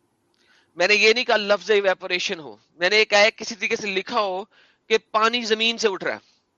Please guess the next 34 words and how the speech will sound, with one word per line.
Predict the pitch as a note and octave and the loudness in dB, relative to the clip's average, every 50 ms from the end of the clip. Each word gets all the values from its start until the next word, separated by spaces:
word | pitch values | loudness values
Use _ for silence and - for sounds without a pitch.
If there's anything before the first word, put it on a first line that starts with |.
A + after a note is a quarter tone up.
| _ _ _ _ _ _ _ _ _ _ _ _ _ _ _ _ _ _ _ _ _ - | _ _ _ _ _ _ _ _ _ _ _ _ _ _ _ _ _ _ _ _ _ -12
اس | F#3+ F#3+ - | -12 -6 -4
نے | A3+ A#3 | -2 0
کہا | A3 A3+ A3+ | 2 4 4
تھا، | A3+ A#3+ | 4 4
"جی، | A3+ B3+ C4 - _ _ _ _ _ _ _ | 2 0 -4 -8 _ _ _ _ _ _ _
توریت | A3 G#3 G3 G3 G#3 A3 A3 A#3 | -2 2 4 4 4 4 4 2
میں | A#3+ A#3+ | -2 -4
بھی | A#3+ A#3 | -2 -4
نہیں | B3 A#3 | -2 -2
لکھا | A3+ G3+ A#3+ A#3 | -2 0 2 0
ہوا | A#3 A3 A#3 A#3 A#3+ A#3+ A3 - | 2 2 2 2 2 0 -2 -4
اور | - G3 G#3 G#3 G#3 - _ _ _ _ _ _ _ _ _ - | -2 0 0 0 -2 -4 _ _ _ _ _ _ _ _ _ -12
انجیل | G#3 G#3+ G3+ G3+ B3 B3+ B3 | -12 -10 -4 -2 0 0 2
میں | A#3 A#3 G#3+ | 2 0 0
بھی | G#3 | 0
نہیں | G3 E3 | 0 0
لکھا | D3 C3 - C3+ A2+ | -2 -2 -2 -4 -6
ہوا۔" | G#2+ F#2+ F#2+ - _ _ _ _ _ _ _ _ _ _ _ _ _ _ _ _ _ _ _ - | -6 -8 -12 -16 _ _ _ _ _ _ _ _ _ _ _ _ _ _ _ _ _ _ _ -4
میں | F3+ F#3+ | 0 0
نے | G#3+ | 2
کہا، | G#3+ A#3 | 2 4
"بھائی | G#3+ G#3+ G#3 | 4 4 4
جان، | G#3 A#3 | 4 4
آپ | A#3 A#3 A3 F#3 D#3+ - | 4 2 2 0 -6 -18
جھوٹ | - E3 G#3 G#3+ | -16 -12 -12 -10
بول | A3 F#3 F3 D3+ | -8 -6 -6 -6
لیں، | C3 A#2+ A#2 G2+ F#2+ _ _ _ _ _ _ _ _ _ _ _ _ _ _ _ _ _ _ _ _ _ _ _ _ _ _ _ _ _ _ _ _ _ _ _ _ _ _ _ _ _ _ _ _ _ _ _ _ | -6 -8 -10 -12 -14 _ _ _ _ _ _ _ _ _ _ _ _ _ _ _ _ _ _ _ _ _ _ _ _ _ _ _ _ _ _ _ _ _ _ _ _ _ _ _ _ _ _ _ _ _ _ _ _
توریت | G#3+ G3 F#3+ G#3 A3+ B3 C4 C4+ | 0 2 6 8 8 8 8 6
میں | C4+ C4 B3+ | 4 4 6
یہ | B3+ A#3 | 6 6
بات | A#3 A3 G#3+ G#3 | 6 6 4 2
لکھی | G3+ F3 F#3+ F#3 | -2 -4 -4 -6
ہوئی | D#3+ C3+ A#2 | -6 -6 -8
ہے، | G2+ | -10